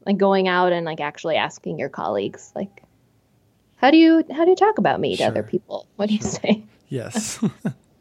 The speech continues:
Speaker 1: Um, and then gathering all of that information,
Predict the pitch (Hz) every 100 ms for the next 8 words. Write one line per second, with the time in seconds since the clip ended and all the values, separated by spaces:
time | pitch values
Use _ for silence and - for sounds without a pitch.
0 | _ _ _ _ 214 202 196 190 185 214
1 | 196 196 202 208 214 202 196 190 190 190
2 | 202 _ _ - 202 196 180 185 185 185
3 | 196 202 190 180 180 196 190 180 180 175
4 | 190